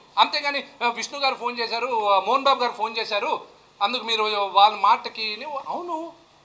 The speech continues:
ఇండస్ట్రీలో ఎవరు మంచో చెడ్డో వాళ్ళకి తెలుసు. అందుకే మీరు సెకండ్ టైమ్ ఫోన్ చేసినప్పుడు,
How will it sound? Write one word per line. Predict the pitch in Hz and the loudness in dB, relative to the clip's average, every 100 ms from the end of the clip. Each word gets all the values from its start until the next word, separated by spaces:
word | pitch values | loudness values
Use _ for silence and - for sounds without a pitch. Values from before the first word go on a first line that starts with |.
| _ _ _ _ _ _ - | _ _ _ _ _ _ -10
ఇండస్ట్రీలో | 214 349 - 349 | -4 -2 -2 -2
ఎవరు | 294 240 349 | 0 2 2
మంచో | 254 247 311 311 320 - 233 | 0 -2 -4 -10 -8 -6 -8
చెడ్డో | 233 320 | -6 -4
వాళ్ళకి | 294 254 240 | 0 0 -2
తెలుసు. | - 214 370 - 196 - - _ _ | -6 -2 -2 -2 -4 -10 -20 _ _
అందుకే | 170 330 370 | 2 4 0
మీరు | 277 269 | -4 -4
సెకండ్ | 247 226 320 311 | -6 -8 -6 -4
టైమ్ | 294 | -4
ఫోన్ | - 294 294 | -6 -8 -6
చేసినప్పుడు, | 262 247 233 | -6 -4 -4